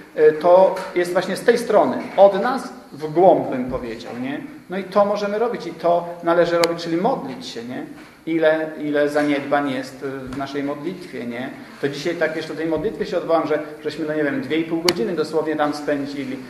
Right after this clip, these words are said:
ale myślę, że wielu z nas, y, może czuło już zmęczenie, długo i tak dalej, ale to, co mówił gdzieś tam, e, jeśli dobrze pamiętam, święty Paweł, że modlić się, trudzić dla Chrystusa aż po, e, nie wiem, krew, pot i, i inne rzeczy, kajdany.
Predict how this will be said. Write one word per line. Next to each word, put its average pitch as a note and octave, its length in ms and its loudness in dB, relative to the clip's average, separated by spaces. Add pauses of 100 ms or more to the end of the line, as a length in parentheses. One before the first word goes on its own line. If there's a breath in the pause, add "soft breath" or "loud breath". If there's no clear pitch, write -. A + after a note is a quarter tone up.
(120 loud breath)
ale C#3+ 120 -2
myślę, D3 200 -2
że D3 140 2
wielu D3 300 2
z C#3 80 -6
nas, D#3+ 420 0
y, B2+ 200 -4
może B2+ 200 -6
czuło C3 300 -2
już C3 140 -6
zmęczenie, C#3+ 720 0
długo D#3 420 -2
i D3 80 0
tak D3 220 0
dalej, C3+ 400 2 (360 loud breath)
ale C#3 240 2
to, C#3+ 180 -2
co D3+ 140 -6
mówił C#3+ 220 -4
gdzieś C#3+ 180 -10
tam, C#3+ 220 -2 (100)
e, C#3 440 -4 (100)
jeśli - 200 -12
dobrze C3+ 180 -8
pamiętam, C#3+ 260 -6
święty D3 320 -4
Paweł, C#3 460 0 (380 loud breath)
że C3+ 460 2
modlić C3 380 -2
się, D3+ 80 -2
trudzić D3 520 -2
dla D3+ 100 0
Chrystusa C#3+ 720 -4
aż C#3 120 -2
po, C3+ 400 2 (240 loud breath)
e, C3+ 100 -6
nie C3+ 140 -2
wiem, B2 480 -6
krew, C#3 320 2
pot C#3 500 2
i, D3 40 -4
i D#3 280 -8
inne D3 280 0
rzeczy, C#3+ 560 0
kajdany. C3+ 540 0